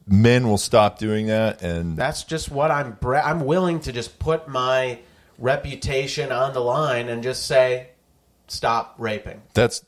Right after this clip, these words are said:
Speaker 1: that,
Speaker 2: Rape
Speaker 1: um,
Speaker 2: is
Speaker 1: that's re-,
Speaker 2: bad.
Speaker 1: that's really brave, because people, th-, that's a thing that people are afraid to say right now.
Speaker 2: Right.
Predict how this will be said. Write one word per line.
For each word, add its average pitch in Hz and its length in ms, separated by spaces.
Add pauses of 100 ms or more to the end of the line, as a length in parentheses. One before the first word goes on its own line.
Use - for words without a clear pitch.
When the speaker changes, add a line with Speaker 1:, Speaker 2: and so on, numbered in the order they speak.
(120)
Speaker 1:
that, 92 120
Speaker 2:
Rape 123 180
Speaker 1:
um, 92 120
Speaker 2:
is 107 60
Speaker 1:
that's 113 220
re-, 113 40
Speaker 2:
bad. 107 400 (120)
Speaker 1:
that's 127 260
really 107 280
brave, 87 400
because 85 540 (100)
people, 104 760 (800)
th-, - 180
that's 101 320
a 101 60
thing 101 300
that 85 160
people 90 280
are 80 100
afraid 78 380
to - 100
say 71 240
right 60 220
now. 62 180
Speaker 2:
Right. 147 240